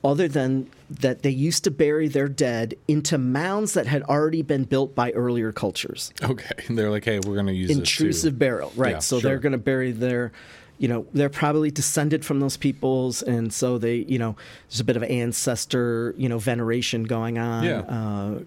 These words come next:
Speaker 1: kind of thing. Maybe family burial plots or, you know, who knows what.
Speaker 2: Sure.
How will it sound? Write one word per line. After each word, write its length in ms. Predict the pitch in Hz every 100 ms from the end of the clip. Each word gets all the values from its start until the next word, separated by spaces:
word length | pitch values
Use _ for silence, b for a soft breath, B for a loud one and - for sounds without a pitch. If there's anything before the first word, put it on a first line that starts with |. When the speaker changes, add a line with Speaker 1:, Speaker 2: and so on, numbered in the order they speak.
| - -
Speaker 1:
kind 180 | - 110
of 60 |
thing. 240 | - 120 113 B B -
Maybe 240 | 113 113
family 380 | 110 120 117 117
burial 320 | 117 107 113
plots 460 | - 127 110 113 -
or, 100 | 104
you 160 | 107 113
know, 200 | 107 98
who 100 | 127
knows 240 | 117 101 -
what. 120 | 110
Speaker 2:
Sure. 280 | 147 131 101